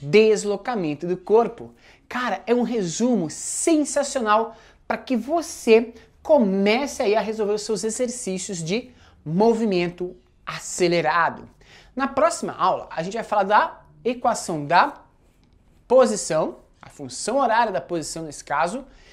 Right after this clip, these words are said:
e também vamos falar de Torricelli. E vamos ter as três funções que nos permite calcular qualquer tipo de movimento acelerado, beleza?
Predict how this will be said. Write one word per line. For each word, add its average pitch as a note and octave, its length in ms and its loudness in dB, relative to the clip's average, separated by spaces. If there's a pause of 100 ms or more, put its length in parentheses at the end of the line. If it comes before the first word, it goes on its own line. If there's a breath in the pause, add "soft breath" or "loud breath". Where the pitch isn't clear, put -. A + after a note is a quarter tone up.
(160 soft breath)
e C#4 80 -6
também C4 280 2
vamos C4 180 -4
falar B3 220 0
de A#3+ 140 -2
Torricelli. G#3+ 1120 2 (320 soft breath)
E D3+ 60 -8
vamos A3+ 220 -2
ter A#3 160 -2
as - 400 -4
três E4+ 320 -2
funções A#3+ 600 -6 (320 soft breath)
que C4+ 120 -4
nos C4 200 -2
permite G#3 540 -2
calcular G3+ 340 -2
qualquer A3 540 0
tipo A#3+ 320 -6
de A#3+ 80 -6
movimento A3 340 -4
acelerado, E3+ 560 0 (180)
beleza? A#3+ 640 -2